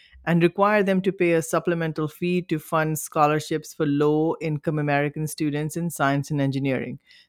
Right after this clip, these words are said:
This fee, as far as my research, uh, fa-, has found, is one thousand dollars, so it's actually really nominal. So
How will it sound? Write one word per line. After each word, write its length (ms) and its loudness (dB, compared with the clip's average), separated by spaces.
This 240 0
fee, 340 2
as 220 2
far 140 2
as 120 4
my 160 4
research, 560 0
uh, 220 4
fa-, 260 -2
has 260 -2
found, 420 -2
is 160 0
one 160 6
thousand 320 4
dollars, 480 2
so 80 0
it's 120 -4
actually 360 0
really 180 0
nominal. 580 -2
So 460 10